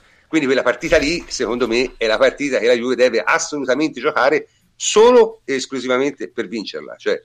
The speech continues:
non può gestire, non può, eh, fare le, le solite cose che fa sempre, la deve giocare per vincerla. Basta.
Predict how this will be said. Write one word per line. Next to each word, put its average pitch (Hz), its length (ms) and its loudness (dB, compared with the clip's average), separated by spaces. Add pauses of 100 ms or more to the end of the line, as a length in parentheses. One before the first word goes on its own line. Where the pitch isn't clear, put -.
(320)
non 117 180 -4
può 139 160 4
gestire, 143 720 0
non 113 180 -8
può, 120 500 4
eh, 110 360 2
fare 110 480 2
le, 107 180 0
le 101 160 -6
solite 110 260 -2
cose 113 240 0
che 110 60 -6
fa 110 80 -4
sempre, - 460 -2 (380)
la 107 80 -8
deve 127 160 2
giocare 170 580 2 (1000)
per 120 140 -2
vincerla. 92 420 -8 (920)
Basta. - 420 -8